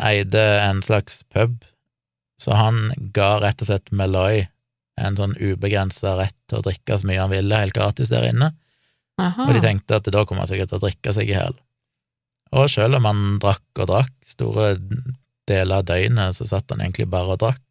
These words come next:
Speaker 1: så døde han hvis ikke av det. Så etter hvert så tok, eh, Malloy og bytta ut noe av alkoholen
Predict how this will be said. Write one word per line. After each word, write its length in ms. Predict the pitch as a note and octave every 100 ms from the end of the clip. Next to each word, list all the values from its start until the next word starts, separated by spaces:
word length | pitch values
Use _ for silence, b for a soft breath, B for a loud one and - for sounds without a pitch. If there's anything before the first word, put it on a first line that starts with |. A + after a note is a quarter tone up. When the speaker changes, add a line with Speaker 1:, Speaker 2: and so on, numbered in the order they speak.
| _
Speaker 1:
så 160 | - B2
døde 300 | G2 F#2 G2
han 280 | A2+ A2+ A2
hvis 180 | A#2+ C3
ikke 300 | B2 - C#3+
av 60 |
det. 140 | B2+ C#3+ F3 _ _ _ _ _ _ _ _ _ _ _
Så 120 | - C3+
etter 160 | C3
hvert 300 | C3 D3+ D#3
så 160 | - C3+
tok, 320 | C3 A#2+ A#2+
eh, 220 | A2+ A2
Malloy 600 | A2 G#2 G#2+ G2+ B2 A#2 - _
og 180 | G#2 F#2+
bytta 380 | G#2 G2 - F#2
ut 380 | F2+ G2+ A2 G#2
noe 240 | G#2 G2 G2
av 140 | G2
alkoholen 640 | F#2+ G2 F#2+ G2 A2+ F#2